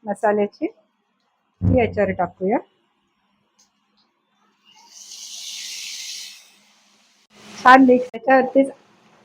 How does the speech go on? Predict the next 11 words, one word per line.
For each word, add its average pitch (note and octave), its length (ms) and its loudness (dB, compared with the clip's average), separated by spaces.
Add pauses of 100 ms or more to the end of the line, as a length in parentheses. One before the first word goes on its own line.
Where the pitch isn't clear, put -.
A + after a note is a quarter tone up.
(180)
हे A3 80 2
आलं G#3+ 320 4
लसूण A3+ 420 0
वगैरे, G#3+ 340 0 (360)
आ-, F#3+ 160 2 (420)
आल्याची G#3+ 400 -2
आणि A3+ 280 0 (2000)
मिरचीची A#3 480 -4
भरड G3 380 2
टाकायची F3 500 -6
आहे C4+ 80 0